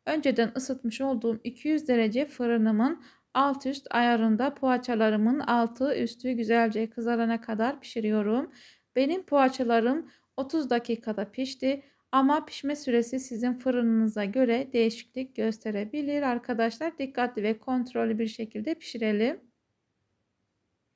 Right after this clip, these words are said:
Poğaçam fırından çıktı. Bir on beş dakika ılıması için bekledim.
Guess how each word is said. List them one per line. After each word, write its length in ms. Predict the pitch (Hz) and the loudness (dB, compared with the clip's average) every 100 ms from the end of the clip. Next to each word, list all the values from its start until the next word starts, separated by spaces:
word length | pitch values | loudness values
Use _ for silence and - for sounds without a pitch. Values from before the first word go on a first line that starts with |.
| _ _ _ | _ _ _
Poğaçam 500 | - 320 294 269 240 | 2 4 4 0 0
fırından 640 | 226 262 226 214 214 208 214 | 0 -2 0 0 0 -2 -2
çıktı. 760 | - - 233 - 254 254 277 - _ _ | -4 -4 -4 -4 0 2 0 -4 _ _
Bir 120 | 254 - | -6 -2
on 240 | 302 311 | 0 4
beş 260 | 226 226 - | 4 2 -2
dakika 760 | 269 269 233 233 - 233 277 240 | -4 -2 -4 -4 -2 0 0 0
ılıması 460 | 240 226 226 220 - | 2 2 0 -2 -8
için 440 | 233 - 262 285 | -8 -2 -2 0
bekledim. 880 | 233 233 - 208 196 214 269 370 | 0 0 -2 -4 0 0 0 -2